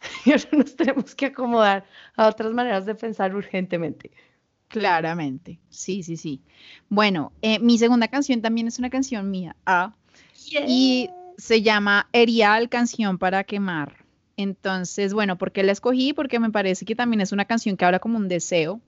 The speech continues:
Speaker 2: un, o sea, como unas ganas de tirarse a un abismo del deseo absolutamente erótico, y sí,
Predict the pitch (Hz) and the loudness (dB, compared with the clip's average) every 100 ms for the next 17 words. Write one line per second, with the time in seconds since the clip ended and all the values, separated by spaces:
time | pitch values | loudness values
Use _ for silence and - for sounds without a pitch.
0 | _ _ 190 180 175 _ - 185 180 - | _ _ -8 -8 -8 _ -6 -2 -2 -2
1 | 185 180 175 185 226 240 285 - - - | -8 -4 -4 0 2 4 0 -2 -16 -20
2 | - _ - 202 202 220 214 196 180 180 | -20 _ 0 2 2 2 4 4 4 2
3 | 185 196 214 240 233 220 233 247 _ _ | 0 0 2 2 2 0 -2 -4 _ _
4 | 196 180 208 196 170 180 - 190 175 180 | -10 0 2 2 2 0 2 2 6 6
5 | 220 220 226 208 185 175 185 190 185 - | 4 4 2 0 -4 -4 -2 0 0 -2
6 | 180 220 202 196 269 | -4 -4 -2 -4 -4